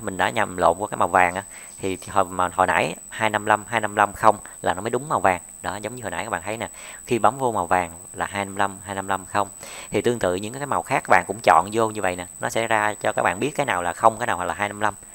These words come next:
Đây là những màu cơ bản ở trên, ờ, logo. Thì màu vàng nó sẽ tương ứng là hai năm lăm, hai năm lăm và không. Đây mình bấm, ờ, hot ra đi.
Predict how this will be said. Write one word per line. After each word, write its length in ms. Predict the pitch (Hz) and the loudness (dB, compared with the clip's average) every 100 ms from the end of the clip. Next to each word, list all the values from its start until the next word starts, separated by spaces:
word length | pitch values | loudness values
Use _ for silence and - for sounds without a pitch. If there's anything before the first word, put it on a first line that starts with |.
| - | -6
Đây 120 | - 113 | 0 2
là 60 | |
những 220 | 95 98 | 2 -4
màu 180 | 123 92 | -4 -4
cơ 240 | 82 113 110 | -2 2 2
bản 320 | 87 90 131 | 2 -2 -10
ở 100 | - | -8
trên, 280 | - 107 101 - - - - - - | -4 -6 -6 -12 -20 -20 -20 -20 -12
ờ, 440 | 95 90 87 90 92 - - - | -8 -8 -10 -14 -18 -20 -20 -4
logo. 380 | 113 104 107 104 - | -2 4 4 4 -2
Thì 100 | - | -8
màu 160 | 95 90 | -2 0
vàng 280 | 87 85 85 | 2 0 -2
nó 60 | |
sẽ 120 | 101 110 | -6 -2
tương 140 | 104 | -2
ứng 140 | 107 | -2
là 140 | 135 87 | -4 -4
hai 160 | 104 104 | -4 -4
năm 140 | 101 | 0
lăm, 160 | 101 101 - - - | 0 0 -4 -20 -6
hai 160 | 107 | -4
năm 140 | 104 101 | -2 0
lăm 180 | 101 98 - - - | -2 -2 -10 -20 -6
và 120 | - | -4
không. 260 | - 101 95 - - | 2 0 0 -8 -14
Đây 100 | 92 | -12
mình 160 | 87 85 | -8 -6
bấm, 240 | 87 107 | -6 -8
ờ, 280 | 107 98 90 | -12 -10 -10
hot 160 | 101 110 | -4 -2
ra 60 | |
đi. 120 | 120 | -2